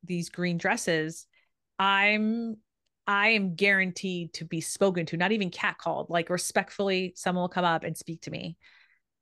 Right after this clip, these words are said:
And then, you know, I was also calculating the blues and the reds, and then I was dating. So I was able to, like, kinda test these out. And then I noticed, and then of course I would also notice with men, like, when would I feel the need to go talk to a man?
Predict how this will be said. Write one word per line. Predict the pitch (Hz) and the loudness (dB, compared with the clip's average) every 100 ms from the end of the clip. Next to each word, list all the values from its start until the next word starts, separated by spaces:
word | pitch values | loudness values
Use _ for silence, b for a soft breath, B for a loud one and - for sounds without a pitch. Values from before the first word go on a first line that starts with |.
| _ _ _ 254 | _ _ _ 0
And | 269 | 4
then, | 302 294 330 | 6 6 6
you | 466 | 6
know, | 269 | 8
I | 262 254 | 8 6
was | 254 | 4
also | 240 - | 0 0
calculating | 202 208 208 190 | -2 -2 -2 -2
the | 175 | -2
blues | 180 285 254 220 185 | 0 2 4 2 0
and | 175 165 | -2 -6
the | |
reds, | 190 254 233 202 180 175 | 0 2 4 4 4 0
and | 185 | -2
then | 180 | 0
I | 170 | 0
was | 165 | 0
dating. | 277 269 214 180 | 0 2 2 0
So | - | -2
I | |
was | 175 | -2
able | 175 180 | -2 -4
to, | 175 | -2
like, | 165 143 | -2 -2
kinda | 180 175 | 0 -2
test | 175 175 | 0 -4
these | 185 226 | 0 2
out. | 226 - | 2 2
And | 190 | 0
then | 190 | 2
I | 190 | 2
noticed, | 208 285 277 - - | 2 2 2 -4 -4
and | 208 | -2
then | 220 | -2
of | 214 | -2
course | 262 240 | -2 2
I | |
would | 214 | 2
also | 196 - | 2 0
notice | 190 175 175 | -2 -2 -4
with | 170 | -6
men, | 269 190 165 | 0 0 2
like, | 170 165 | -2 -2
when | 180 208 208 | 0 2 2
would | 202 185 | 0 2
I | 202 262 262 | 2 2 2
feel | - 214 | 0 -2
the | 185 | 0
need | 175 | -2
to | 170 | -2
go | 165 | -2
talk | 165 165 - | 0 -2 -2
to | - | -8
a | |
man? | - - 185 | -4 -6 -6